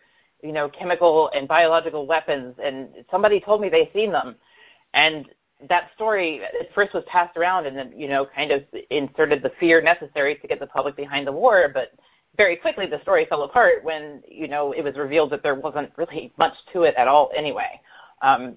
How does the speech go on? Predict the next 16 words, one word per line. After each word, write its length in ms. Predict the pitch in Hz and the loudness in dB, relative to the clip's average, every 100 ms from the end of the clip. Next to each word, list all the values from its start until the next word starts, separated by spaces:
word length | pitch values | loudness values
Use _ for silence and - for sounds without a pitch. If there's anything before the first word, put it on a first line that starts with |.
| - | 0
the, 320 | 151 120 90 | 2 2 -2
the 120 | 151 143 | -4 2
weapons 320 | 151 156 127 | 2 0 -8
that 140 | 143 139 | -6 0
were 300 | 160 175 - 143 | 2 4 2 -4
in 160 | 135 - | -8 -6
Iraq, 320 | 143 139 135 - _ - - 127 - _ _ _ _ | 2 4 2 0 _ -20 -18 -18 -18 _ _ _ _
uh, 100 | 143 - - - _ 143 | 4 4 0 -8 _ -4
Saddam 380 | 147 143 120 _ - | -2 -2 -6 _ -12
Hussein 640 | 156 147 156 147 151 139 127 | -8 -6 -2 0 0 0 4
literally 320 | 160 143 131 | 4 4 2
did 220 | 156 123 | 0 0
not 200 | 139 139 | -2 -2
know 200 | 139 131 | -2 -2
about 260 | 123 127 - | 0 -2 -2
them. 260 | 107 95 | -8 -10